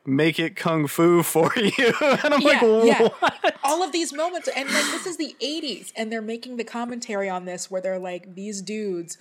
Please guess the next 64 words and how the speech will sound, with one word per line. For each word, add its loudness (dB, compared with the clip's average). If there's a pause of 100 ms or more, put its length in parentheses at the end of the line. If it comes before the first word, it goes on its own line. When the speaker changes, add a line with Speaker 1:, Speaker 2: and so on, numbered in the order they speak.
(260)
Speaker 2:
are -8
like, -6
'This -8
guy -8
is -10
so -4
corny -8
because -12
he's -10
coming -10
to -6
us -8
and -14
assuming -8
that -4
all -4
Asian -4
people, -8 (180)
I'm -6
sorry, -4
what? -6
Know -4
the -6
secret -6
to -6
martial -8
arts, -6
you -10
Speaker 1:
Yeah. 2
Speaker 2:
dummy?" -2
And 2
so 2
they're 2
just 0
Speaker 1:
<laughs> -6
Speaker 2:
sitting -2
there -2
mocking -6
him, -4
and -8
as -8
a -6
kid, -8
of -6
course, -6
you -12
feel -4
bad -4
for -8
him, -8
and -10
then -8
you -8
go -2
back -4
and -8
you're -6
like, -12
"You -20
kinda -10
deserved -4
it, -6
bud. -2
Speaker 1:
Yeah. 2